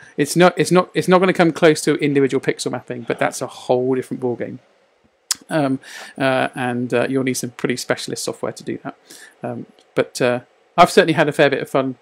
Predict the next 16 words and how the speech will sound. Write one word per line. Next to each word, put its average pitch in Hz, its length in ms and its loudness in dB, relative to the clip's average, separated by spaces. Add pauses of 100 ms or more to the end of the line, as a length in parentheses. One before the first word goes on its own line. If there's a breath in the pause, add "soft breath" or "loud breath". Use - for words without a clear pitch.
(140)
uh, 131 340 2
earlier 135 280 2
on 127 80 -2
today, 131 420 0 (320 soft breath)
having 139 280 2
a 131 40 -2
play 139 240 0
around 127 300 2
with 123 160 -8
colour 127 300 0
effects - 320 -4
and 123 80 -12
beam 127 180 -2
effects, - 400 -10
and, 123 300 -10
um, 127 200 -4